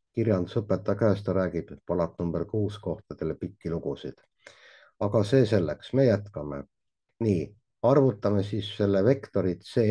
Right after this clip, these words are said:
F nüüd. Nii et me oleme jõudnud siis, näete, punkti F, ehk see ongi meil viimane, jah. Võtame siis punkt, näete, siis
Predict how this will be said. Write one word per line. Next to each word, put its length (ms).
F 260
nüüd. 260
Nii 140
et 100
me 120
oleme 200
jõudnud 440
siis, 280
näete, 540
punkti 480
F, 260
ehk 140
see 120
ongi 240
meil 240
viimane, 720
jah. 240
Võtame 400
siis 240
punkt, 540
näete, 460
siis 300